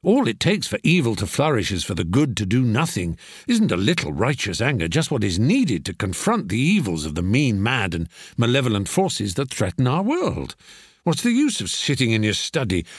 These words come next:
wagging your finger and urging mildness, reason, and temperate moderation? Well, yes,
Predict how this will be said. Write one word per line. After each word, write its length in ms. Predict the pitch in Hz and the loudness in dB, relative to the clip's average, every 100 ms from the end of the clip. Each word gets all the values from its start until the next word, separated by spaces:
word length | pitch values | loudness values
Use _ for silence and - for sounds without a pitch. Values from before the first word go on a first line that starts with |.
| - | -8
wagging 480 | 107 107 120 104 110 | 0 2 2 2 4
your 160 | 110 107 | 2 2
finger 440 | 135 120 104 92 | 2 2 2 2
and 160 | 90 87 - - _ | 0 -2 -10 -20 _
urging 640 | 147 131 110 95 107 104 | 4 4 2 2 2 2
mildness, 880 | 101 143 151 101 92 85 80 80 - - - | 2 2 2 0 0 -2 -2 -2 -6 -14 -4
reason, 720 | 127 127 131 123 95 95 85 | 0 2 2 2 0 0 0
and 200 | 82 82 - - - | 0 -4 -8 -16 -10
temperate 580 | - 170 143 - 123 104 | -2 0 0 0 -2 0
moderation? 880 | 120 113 101 98 107 98 - - - - - - - - - - _ _ - | 0 2 0 0 0 -2 -6 -10 -12 -16 -16 -16 -18 -20 -20 -20 _ _ -2
Well, 160 | 214 180 | 0 0
yes, 720 | 233 233 175 - - - - | 2 2 2 -2 -6 -8 -10